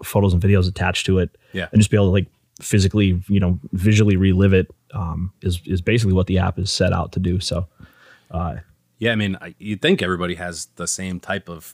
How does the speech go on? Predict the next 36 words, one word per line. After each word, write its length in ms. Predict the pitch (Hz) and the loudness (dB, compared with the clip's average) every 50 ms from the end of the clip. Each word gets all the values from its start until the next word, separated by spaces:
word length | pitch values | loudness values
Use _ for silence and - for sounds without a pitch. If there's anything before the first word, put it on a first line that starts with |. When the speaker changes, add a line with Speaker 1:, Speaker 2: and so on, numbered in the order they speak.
| _ | _
Speaker 2:
memories 720 | - 92 92 92 92 92 92 87 90 92 92 95 98 92 82 | -14 -10 -6 -4 -4 -4 -4 -4 -6 -6 -6 -6 -6 -6 -8
and 160 | 82 80 78 | -10 -14 -16
funny 320 | - - - 92 90 92 90 | -18 -12 -10 -10 -8 -8 -8
moments 480 | 82 85 85 87 87 92 92 90 - - | -10 -10 -8 -8 -8 -8 -8 -8 -10 -10
that, 280 | - 85 82 - - _ _ _ _ _ _ | -10 -10 -10 -10 -12 _ _ _ _ _ _
you 100 | - 95 | -14 -12
know, 160 | 87 80 80 78 | -12 -12 -14 -14
like 200 | 78 80 - - | -16 -18 -14 -12
you 60 | 92 | -12
said, 220 | - - 87 82 82 | -10 -10 -10 -12 -14
is 100 | 80 80 | -14 -14
gonna 180 | 87 85 82 80 | -14 -14 -14 -12
jog 260 | - 87 82 85 82 | -8 -6 -6 -6 -6
your 100 | 82 82 | -8 -12
memory 300 | 82 82 85 85 82 82 80 | -12 -10 -10 -10 -10 -10 -12
if 100 | - - | -14 -16
you 60 | 82 | -16
just 180 | 82 82 - | -14 -14 -12
open 240 | 87 87 82 - 82 | -12 -14 -14 -14 -16
up 140 | 82 80 - | -16 -16 -16
the 120 | 87 85 | -14 -10
app 240 | 85 87 90 87 - | -8 -8 -8 -8 -10
and 120 | 82 80 - | -14 -14 -14
see 200 | - - 85 87 | -14 -12 -12 -12
it. 120 | 85 82 - _ _ - | -14 -14 -16 _ _ 0
And, 80 | 107 | 4
Speaker 1:
Mm-hmm. 240 | 110 107 107 113 117 - - _ _ _ _ _ _ | 6 6 6 6 4 0 -6 _ _ _ _ _ _
Speaker 2:
you 80 | - 87 | -12 -12
know, 120 | 82 82 | -10 -8
that's, 420 | 82 87 90 - - - - - _ _ _ _ _ _ _ | -6 -6 -6 -6 -8 -10 -12 -14 _ _ _ _ _ _ _
that's 180 | 107 107 - | -6 -4 -2
always 260 | 107 98 95 92 87 85 | -2 -4 -4 -4 -6 -8
my 220 | 85 87 87 85 | -8 -8 -8 -8
whole 400 | 82 85 85 82 85 82 80 80 _ _ - | -10 -12 -14 -14 -14 -16 -16 -18 _ _ -12
idea 420 | 85 85 82 80 85 85 85 87 85 | -12 -10 -10 -12 -14 -14 -14 -14 -14
is 380 | 80 78 76 - - - - | -14 -16 -16 -16 -18 -18 -20